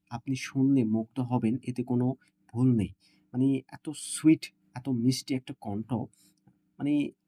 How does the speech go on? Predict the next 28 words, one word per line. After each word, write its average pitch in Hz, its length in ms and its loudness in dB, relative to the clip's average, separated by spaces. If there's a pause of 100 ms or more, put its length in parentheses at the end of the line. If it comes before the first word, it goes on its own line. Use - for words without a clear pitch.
(120)
just - 220 -14 (120)
অসাধারণ 135 520 2
একটা 127 220 -2 (160)
গান 117 260 0
উপহার 110 380 -4
পাইছি 107 380 -8
আজকে, - 340 -6 (1000)
সেটা 98 400 -4 (260)
টেক্কা 117 280 -4
মুভির 113 320 0
হোক 110 260 -6
কিংবা 107 380 -4
এই 104 200 -2
বহুরূপী। 107 500 0 (400)
তো 110 220 -6
আমার 135 240 -2
কোথাও 151 280 -12
মন-, 147 280 -4
গিয়ে 147 140 8
মনে 131 200 8
হয় 135 220 2
যে 117 140 0
বহুরূপী 117 480 0
মুভিটা 110 460 -2 (300)
কোথাও 131 220 -2
কি 139 120 -2 (100)
পিছিয়ে 123 380 0
নেই। 101 280 2